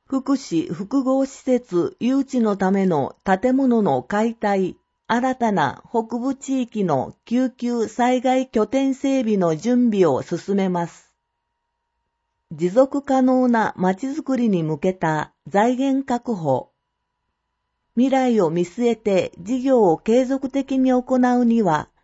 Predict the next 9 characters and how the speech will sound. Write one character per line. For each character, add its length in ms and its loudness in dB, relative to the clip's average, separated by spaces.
財 260 4
源 260 0
確 300 -2
保 160 0
が 220 0
重 320 0
要 240 0
で 160 -2
す。 240 -20